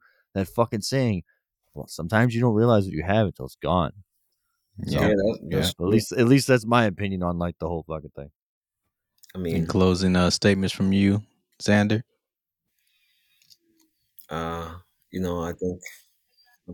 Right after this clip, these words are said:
Speaker 2: th-, th-, I think I, this was re-, really therapeutic. I, I like
Speaker 1: Nice.
Speaker 2: it.
Speaker 1: Nice. Well, I like, I like that. I
Speaker 2: Actually,
Speaker 1: like
Speaker 2: like,
Speaker 1: that.
Speaker 2: it got some stuff off my chest I wanted to talk about, too. You know,
Speaker 3: Oh,
Speaker 1: Nice.
Speaker 3: that's what's up.
Speaker 2: you guys were
Speaker 1: That's
Speaker 2: really,
Speaker 1: good.
Speaker 2: like, cool to get to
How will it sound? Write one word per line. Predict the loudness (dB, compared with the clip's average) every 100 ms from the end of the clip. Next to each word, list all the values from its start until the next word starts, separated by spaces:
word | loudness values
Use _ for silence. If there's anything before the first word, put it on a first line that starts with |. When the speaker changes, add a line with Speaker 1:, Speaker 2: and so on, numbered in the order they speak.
| -6
Speaker 2:
th-, | -6 -4
th-, | -6 -4
I | -4
think | 2 2 4
I, | 4 2 0
this | -2 -2
was | -2 0
re-, | 4 2
really | 2 0 0 0
therapeutic. | -2 -2 -2 -4 -2 -2 -6 -12 -8
I, |
I | -6 -4
like | 0 2 2
Speaker 1:
Nice. | -2 -6
Speaker 2:
it. | -4 -2
Speaker 1:
Nice. | 0 -2 0
Well, | -2
I | -2 -4
like, | -6 -8
I | -8 -6
like | -6 -4
that. | -2
I |
Speaker 2:
Actually, | 0 2 4
Speaker 1:
like | 4
Speaker 2:
like, | 4 2
Speaker 1:
that. |
Speaker 2:
it | 0
got | 2 4
some | 2 0
stuff | 0 2
off | 0 -2 -2
my | -2
chest | -2 -2 -2 -2
I |
wanted | -2 -2 -2 -4
to | -8
talk | -6 -6 -6
about, | -8 -8 -6
too. | -4 -6 -8 _ -12
You | -4 0
know, |
Speaker 3:
Oh, | 2
Speaker 1:
Nice. | 2
Speaker 3:
that's | 0 -4
what's | -2
up. | -4 -4 _ _ _ _ _ _
Speaker 2:
you | -2 4
guys | 4 2
were | -2
Speaker 1:
That's | 0
Speaker 2:
really, | 2 2
Speaker 1:
good. | 0
Speaker 2:
like, | -2 -8 -18 _ _ _ -16 -8
cool | -2 0
to | -2 -4 -8 -18 -14
get | -10
to | -8